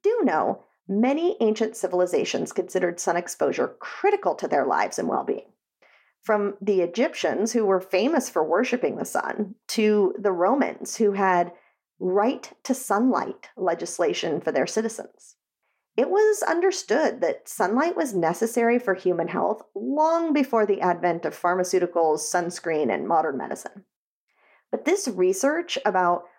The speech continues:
what happens when you wear sunglasses was done around the turn of the last century. The nineteen oh three Nobel Prize in Medicine was awarded to a doctor who brought heliotherapy into the mainstream,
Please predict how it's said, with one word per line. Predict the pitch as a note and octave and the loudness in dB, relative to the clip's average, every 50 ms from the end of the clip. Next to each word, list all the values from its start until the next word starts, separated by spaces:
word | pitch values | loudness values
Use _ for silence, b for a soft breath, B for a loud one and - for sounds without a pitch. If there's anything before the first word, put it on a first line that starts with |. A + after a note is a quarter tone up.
| B B | B B
what | - F#3+ G#3+ G#3+ - | -2 0 0 0 -2
happens | - - - E3+ E3+ - A3 A3+ A3+ A3 | -8 -2 -2 -2 0 2 2 2 2 2
when | A3 G3 F#3+ | 0 0 2
you | F3+ E3+ | 2 2
wear | E3+ E3 E3 | 2 0 0
sunglasses | E3 - - - E3 E3+ F#3 F#3+ G3 G#3+ B3 - - D4+ D#4 D#4 D#4 - - | -2 -2 -2 -2 -2 0 0 0 0 0 -2 -2 -2 -2 -2 -2 -4 -6 -4
was | - A3+ A#3+ A#3 A3 A3+ - B B B B B B | -2 0 0 0 0 -2 -10 B B B B B B
done | A#3 A#3 C4 | -2 0 0
around | F#4 G#4+ G#4 G#4 F#4+ F4+ | 2 2 2 4 4 4
the | E4+ | 2
turn | F4 - - - A#3 A3+ | 0 -2 -2 0 2 2
of | G#3+ G#3+ | 2 0
the | - F3+ | -2 -2
last | E3+ E3+ E3 D#3+ D#3+ E3 E3+ - - | -2 0 0 0 0 0 -4 -8 -6
century. | - - - - - - - - - _ _ _ _ _ _ _ _ _ _ _ _ _ _ _ _ | -4 -4 -4 -4 -6 -8 -8 -8 -10 _ _ _ _ _ _ _ _ _ _ _ _ _ _ _ _
The | - B3+ | -2 0
nineteen | B3+ C4 A#3+ C#4+ F#4 - - G#4+ G#4+ G4 | 0 2 0 0 -4 -4 0 2 2 4
oh | F4+ E4 | 4 2
three | D#4 D#4 - G#3+ G#3 G#3 G3+ G3 G3 G3 | 0 -2 -2 0 2 2 4 2 2 2
Nobel | - G3 F#3+ F3+ F#3 C4 C4+ - A#3+ A#3+ A#3+ B3+ | 2 2 4 4 4 2 2 2 0 2 2 0
Prize | B3 - - F#3+ F#3+ G3 A3 A3 G#3+ | -2 0 0 2 2 4 2 2 0
in | F#3 E3+ | 0 0
Medicine | F3 F3+ G3+ G#3+ A3 - - - - - | 2 0 0 0 -2 -4 -8 -8 -4 -2
was | F3 F3+ F3+ F3+ - - _ _ | -2 -2 -2 -2 -8 -14 _ _
awarded | F#3+ F#3 F#3 F#3+ - - F#4 F#4+ - | 0 2 4 2 4 4 2 -2 0
to | - C#4 A#3+ | 0 2 2
a | F#3+ | 2
doctor | - - E3 E3 E3 - - A#3 A#3+ | 2 2 0 0 0 0 0 0 2
who | G3+ G#3+ G3 | 2 0 0
brought | - F#3 F3 F3 - - | 2 2 0 0 -2 -6
heliotherapy | - A3+ G#3+ G#3+ A#3 G#3 E3 E3 - - E3+ D3+ D3+ F#3+ A3 - C#4 D4 D#4+ - - | -2 -2 0 2 2 2 0 -2 -2 -2 0 2 2 0 0 0 -2 -4 -4 -6 -2
into | - A3+ B3+ B3+ B3 - | 2 2 2 4 2 0
the | A#3 G#3+ G#3 | -2 0 0
mainstream, | F#3+ F3+ F#3 F#3 F#3 G#3 A#3 B3 B3 B3 - - - E3+ D#3 - - - | 0 0 2 2 2 4 4 4 2 2 -2 -6 -4 -4 -4 -6 -12 -16